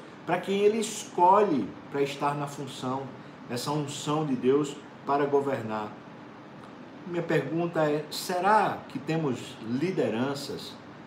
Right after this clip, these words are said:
no Brasil que, conquanto tenha autoridade, elas estão un-, ungidas, capacitadas por Deus para assim exercerem a, a função?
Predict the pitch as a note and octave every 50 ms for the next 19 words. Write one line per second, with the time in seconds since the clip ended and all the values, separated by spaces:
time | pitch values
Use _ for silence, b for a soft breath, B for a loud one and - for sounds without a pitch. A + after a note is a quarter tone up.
0 | - - A#2 C3 C#3+ C#3 C#3+ C3 A2 G2 F#2+ - F#2+ A2 B2 C#3 C#3+ C3+ G#2+ F2
1 | - - - - - - - - - - - A#2+ A2+ - D3+ D3 D3 D#3 D#3+ D#3
2 | D#3 - - - D3+ D3+ D#3+ D#3 D3 B2 - - - - A#2 B2+ C3 B2+ - C#3+
3 | C3 A#2+ G2 F#2+ G#2 G#2+ A#2 B2 B2+ A#2 G2 F#2+ G#2 A#2+ B2+ C3 A#2 - - C#3+
4 | C#3 C3+ B2 G#2+ G2+ - - A#2+ C#3+ D3+ C3+ B2 B2 - D3+ D3 C3+ A#2+ - A#2
5 | C#3 E3 E3+ - A#2+ G2 F#2 - - - - - - - - - - - - F3
6 | F3 - F3 F3 E3+ - - - - - D#3 E3 D#3+ D3+ C#3+ C#3+ - - B2+ A#2
7 | G#2 G2+ A#2+ C3 D3 D3+ C#3 - - - - - - - - - - C3 B2+ B2+
8 | B2+ A#2+ A#2 - B2 A#2+ - - - C#3+ D3 C3+ B2 B2+ A2+ - - - C3+ C3+
9 | C3 B2 G#2+ - B B B B B - - - - A#2 A#2+ A#2 A2+ - A#2+ A#2+
10 | A#2 - - A2+ G2 - - - C3 C3+ C#3 C#3 A#2+